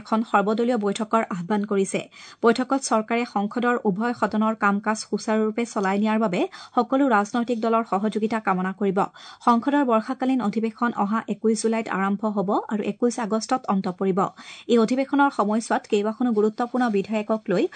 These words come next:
সদনত আলোচনা হ'ব। বিহাৰৰ পূৰ্ণিয়া জিলাত ডাইনীৰ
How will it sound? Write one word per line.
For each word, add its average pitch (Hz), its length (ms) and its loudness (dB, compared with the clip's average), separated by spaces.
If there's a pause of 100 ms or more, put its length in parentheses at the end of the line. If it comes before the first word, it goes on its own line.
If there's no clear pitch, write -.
(200)
সদনত 220 360 4 (160)
আলোচনা 214 440 0
হ'ব। 196 120 0 (1000)
বিহাৰৰ 294 400 4 (100)
পূৰ্ণিয়া 240 400 4
জিলাত 240 260 0 (180)
ডাইনীৰ 202 300 0